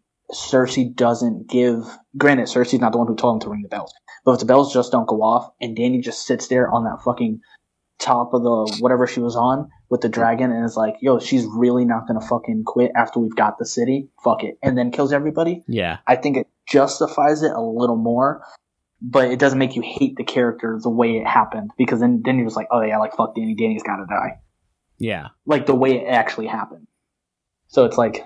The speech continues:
Speaker 1: it's like, "John, you gotta, you gotta do it." And then I thought him and, uh, Grey Worm were gonna go at it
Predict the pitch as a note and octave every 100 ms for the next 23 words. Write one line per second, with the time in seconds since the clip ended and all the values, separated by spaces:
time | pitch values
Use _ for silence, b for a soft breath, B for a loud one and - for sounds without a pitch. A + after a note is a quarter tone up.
0 | - - A2+ A2+ C3+ B2+ A#2+ A#2 A#2 A2
1 | - A#2+ A#2 A2+ A#2+ A#2 - C#3 B2+ A#2
2 | - D3+ C#3+ C3 C#3 C#3 C3 B2+ A#2 A2
3 | A2 A#2+ B2+ A#2 A2 G#2+ A2+ A2 G#2+ G#2+
4 | G#2+ A2 A2